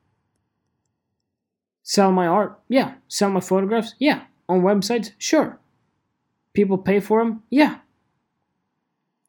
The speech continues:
One person pay? Great. Two person, two people pay?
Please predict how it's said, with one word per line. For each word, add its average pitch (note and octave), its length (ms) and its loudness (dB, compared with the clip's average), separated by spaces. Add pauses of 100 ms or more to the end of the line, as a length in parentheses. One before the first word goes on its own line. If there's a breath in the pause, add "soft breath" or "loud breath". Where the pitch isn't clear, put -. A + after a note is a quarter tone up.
(880)
One G3 200 2
person G3+ 300 0
pay? A3+ 360 -2
Great. A#3 300 0 (140)
Two F3+ 160 4
person, G3+ 520 -4 (320)
two G#3+ 140 6
people G#3+ 340 0
pay? A#3 340 -4